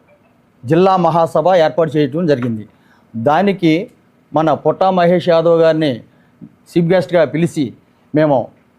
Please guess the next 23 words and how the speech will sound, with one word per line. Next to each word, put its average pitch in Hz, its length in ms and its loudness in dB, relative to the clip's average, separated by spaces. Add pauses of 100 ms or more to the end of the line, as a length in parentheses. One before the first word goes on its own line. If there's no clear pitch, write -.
మాకు 143 220 0
కావాల్సింది 180 600 0 (720)
ఎప్పటి 196 320 0
నుంచో 214 260 0 (1300)
ద్వారకా 175 380 0
తిరుమలలో 190 460 2 (840)
నాయి 160 280 0
బ్రాహ్మణులకి 196 680 2 (400)
అక్కడ 156 200 -2
సేవ 175 280 -2 (160)
చేసింది 196 300 0
మేము, 165 280 0 (680)
మాకు 165 240 0
ఎటువంటి 196 440 2 (920)
అక్కడ 160 180 -2
కళ్యాణ 180 320 0
మండపం 190 360 0
లేదు, 165 240 0 (480)
మాకు 151 200 0
అది 147 140 -2
కావాలని 196 500 0
చెప్పేసి 185 320 -4
చెప్తే 156 240 0